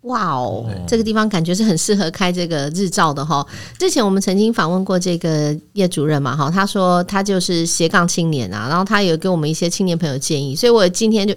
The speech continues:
Speaker 1: 一开始就要点破他的这个梗哈。我说：“主任啊，你为什么会想要开这个花坛日照？是不是为了发大财？”
Speaker 2: 对，没错。
Speaker 1: <laughs> 真的假的？发大财？
Speaker 2: 其实也是考量到自己的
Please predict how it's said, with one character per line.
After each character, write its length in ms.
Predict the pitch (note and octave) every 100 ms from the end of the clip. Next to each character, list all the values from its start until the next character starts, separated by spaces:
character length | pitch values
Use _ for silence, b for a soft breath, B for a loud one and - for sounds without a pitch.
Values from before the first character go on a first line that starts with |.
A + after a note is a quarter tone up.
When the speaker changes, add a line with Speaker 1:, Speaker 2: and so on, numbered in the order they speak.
| -
Speaker 1:
一 60 |
开 260 | - - F#3+
始 180 | G3 D#3
就 80 |
要 100 | F3
点 260 | E3+ - C#3+
破 200 | - F3+
他 160 | E3+ D3+
的 140 | C#3+
这 100 | D#3
个 100 | D3
梗 220 | D3+ - -
哈。 100 | D3 -
我 100 | D#3+
说 180 | F3+ E3+ B B B
：“主 120 | F#3
任 140 | E3+
啊， 100 | D#3+
你 100 | D#3
为 120 | E3 G#3
什 160 | G#3+
么 60 | E3+
会 100 | G3+
想 200 | F#3+ C#3+
要 80 | D#3
开 180 | F3
这 140 | E3 D#3+
个 40 |
花 140 | - D#3+
坛 220 | D#3+ A2+
日 120 | C3
照？ 160 | D3+ C#3
是 120 | F#3+
不 60 | B3+
是 60 |
为 120 | C4+
了 60 | G3+
发 160 | G3 E3+
大 160 | D#3
财？” 260 | C#3 - - - -
Speaker 2:
对， 160 | - A#2 A2
没 80 |
错。 240 | E2+ G#2+ - - -
Speaker 1:
<laughs> 200 | - -
真 140 | -
的 140 | A4 G4
假 280 | - - D3+
的？ 120 | E3+
发 120 | - G3
大 160 | F3+
财？ 260 | F3+ - - _ _ _ C#4 C4+ A3 _ _ _ _ _ _ _ _
Speaker 2:
其 160 | - G3+
实 260 | - A#2+
也 280 | A2 G2+ F#2
是 260 | F#2+ G2+ - - - -
考 140 | -
量 180 | F2+ F#2
到 180 | A2 A2+
自 160 | A2
己 140 | A2+ F#2+
的 400 | E2+ D#2+ -